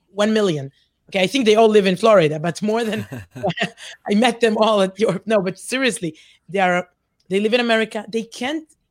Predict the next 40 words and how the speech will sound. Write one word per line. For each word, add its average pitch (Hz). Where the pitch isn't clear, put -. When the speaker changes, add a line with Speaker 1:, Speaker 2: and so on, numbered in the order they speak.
Speaker 1:
become 233
members 208
in 202
most 214
of 180
the 202
shuls. 208
I 185
know 196
you 185
have 196
your 202
own, 208
like, 196
Israeli 196
minyan, 202
and 180
you 180
have 208
Israeli 202
families. 196
I 160
met 202
them, 208
but, 202
ah, -
they 277
don't 285
feel 240
at 220
home 214
when 208
they, 190
whenever 202
they 202
go 202
to 202
a 185
Jewish 175
school. 226